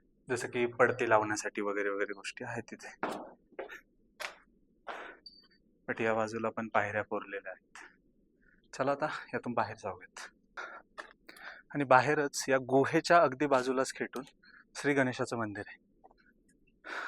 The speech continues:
आतमध्ये तुम्हाला दाखवतो काय. श्री गणेशाचं दर्शन घेतलं की त्याच्या बाजूला तुम्हाला या ज्या पायऱ्या दिसताय,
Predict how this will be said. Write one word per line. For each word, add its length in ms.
आतमध्ये 320
तुम्हाला 260
दाखवतो 380
काय. 240
श्री 200
गणेशाचं 480
दर्शन 340
घेतलं 340
की 80
त्याच्या 260
बाजूला 380
तुम्हाला 320
या 100
ज्या 100
पायऱ्या 320
दिसताय, 360